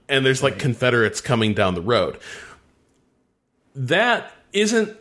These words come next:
Speaker 1: an experience you're really going to get from reading a book, but it's a fundamental one to what it was like to sort of, like, command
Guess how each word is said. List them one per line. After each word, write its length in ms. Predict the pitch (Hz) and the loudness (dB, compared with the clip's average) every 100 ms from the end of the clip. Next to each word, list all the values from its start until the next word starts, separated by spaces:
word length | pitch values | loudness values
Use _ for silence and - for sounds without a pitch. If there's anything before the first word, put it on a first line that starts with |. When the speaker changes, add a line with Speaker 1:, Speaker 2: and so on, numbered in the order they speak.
| - | 0
Speaker 1:
an 120 | 160 | 2
experience 760 | 143 - 196 185 190 165 135 | 2 -2 -2 2 2 2 -2
you're 100 | 131 | -2
really 380 | 123 123 160 170 | 0 2 2 2
going 360 | 143 143 131 113 | 2 2 2 0
to 60 | |
get 640 | 95 101 107 101 - - - | -2 0 2 2 -2 -12 -20
from 800 | - - 113 101 98 98 90 104 | -12 -2 2 2 0 -4 -6 -2
reading 340 | 113 110 110 | 2 2 2
a 60 | 104 | 2
book, 260 | 131 107 | 0 0
but 80 | 135 | -2
it's 80 | 123 | -2
a 40 | |
fundamental 720 | 131 190 196 175 147 190 208 110 | -4 0 2 2 2 2 2 2
one 400 | 95 90 90 - - - | 0 -2 -4 -8 -18 -8
to 180 | - 151 | -6 -4
what 220 | 123 139 156 | -2 0 2
it 60 | |
was 200 | 139 127 | 0 0
like 360 | 117 113 - - | 0 0 -2 -8
to 180 | - 120 | -6 -2
sort 240 | - 117 | 0 0
of, 100 | 110 | 0
like, 320 | 101 98 - | 0 -4 -8
command 1000 | - - 113 110 107 107 107 107 - - | -12 -4 0 2 2 2 0 -4 -6 -10